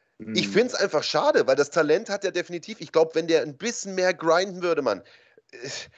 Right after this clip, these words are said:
Speaker 1: das, das Thema Gewicht machen, haben wir ja auch schon tausendmal mit dem durchgekaut. Er war lange
Speaker 2: Mhm.
Speaker 1: Weltergewicht, hat immer das Gewicht nicht geschafft. Ich finde, er ist fürs Mittelgewicht einfach zu klein. Man hat das
Speaker 2: Ja.
Speaker 1: gegen Cannonier auch gestern wieder gemerkt.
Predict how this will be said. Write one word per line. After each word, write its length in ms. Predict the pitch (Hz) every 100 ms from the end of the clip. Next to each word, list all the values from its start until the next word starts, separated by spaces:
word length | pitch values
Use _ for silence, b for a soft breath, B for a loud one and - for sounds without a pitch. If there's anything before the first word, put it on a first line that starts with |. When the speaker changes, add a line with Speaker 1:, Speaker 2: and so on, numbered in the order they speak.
| B B
Speaker 1:
das, 320 | - 156 -
das 180 | 151 156
Thema 260 | - 196 175
Gewicht 320 | 143 185 -
machen, 160 | 170 151
haben 80 |
wir 60 | 151
ja 40 |
auch 80 | 147
schon 140 | 165 147
tausendmal 340 | 139 160 156
mit 140 | 151
dem 100 | 139
durchgekaut. 460 | 135 160 151 127 110
Er 100 | 117
war 80 | 123
lange 220 | 147 165
Speaker 2:
Mhm. 60 | 151
Speaker 1:
Weltergewicht, 440 | 156 147 139 135
hat 100 | 143
immer 140 | 170
das 140 | 156 147
Gewicht 240 | 135 139
nicht 100 | 143
geschafft. 240 | 135 135 -
Ich 100 | -
finde, 180 | 190 175
er 80 | 151
ist 60 |
fürs 160 | 160 156
Mittelgewicht 440 | 190 180 160 151
einfach 180 | 160 160
zu 120 | 160
klein. 380 | - 156 170 208 B B
Man 120 | - 143
hat 120 | 165
das 60 |
Speaker 2:
Ja. 160 | 117 117
Speaker 1:
gegen 100 | 143
Cannonier 400 | 156 170 170 147
auch 100 | 143
gestern 300 | 160 160 160
wieder 160 | 156 135
gemerkt. 440 | 139 143 180